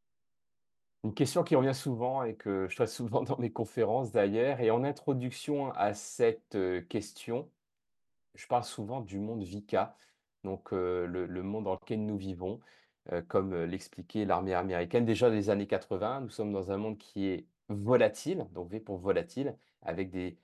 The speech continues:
euh, des imprévus qui peuvent surgir du, du jour au lendemain. Cette volatilité génère de l'incertitude, donc I de incertitude, parce qu'on a de plus en plus de mal à anticiper l'avenir.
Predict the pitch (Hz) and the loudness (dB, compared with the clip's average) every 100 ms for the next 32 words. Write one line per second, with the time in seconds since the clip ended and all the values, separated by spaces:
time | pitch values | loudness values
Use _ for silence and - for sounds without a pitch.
0 | _ _ - 82 90 87 107 104 - 95 | _ _ -10 -6 -6 -4 -2 -2 -2 -6
1 | 107 - 95 92 - - 92 85 87 104 | -6 -12 -10 -8 -8 -4 -4 -4 -4 -2
2 | 92 80 78 _ _ _ - 101 98 113 | -2 -8 -14 _ _ _ -8 -6 2 4
3 | 110 92 87 82 - _ - _ _ _ | 4 2 -2 -4 -8 _ -20 _ _ _
4 | _ _ - - 113 113 101 120 131 127 | _ _ -16 0 2 2 2 4 4 4
5 | 123 117 135 110 107 107 117 104 104 104 | -4 -2 -2 -2 0 0 0 2 2 4
6 | 120 127 123 - 120 - 107 - 175 101 | 6 6 4 2 2 0 -12 -10 -8 -8
7 | - - 117 98 - 101 - - - 90 | -8 -8 -6 -4 -4 -6 -2 -2 -2 -8
8 | - 156 135 - _ _ - 98 92 95 | -10 -6 -4 -6 _ _ -6 -2 0 -2
9 | - 120 113 110 113 101 104 107 113 95 | -4 -4 -4 -4 -6 -4 0 4 4 2
10 | - _ _ _ _ 95 101 - 123 127 | -4 _ _ _ _ 4 4 4 4 4
11 | - 107 - 104 110 90 82 95 175 170 | 0 -12 -12 -6 0 0 0 -4 -6 -8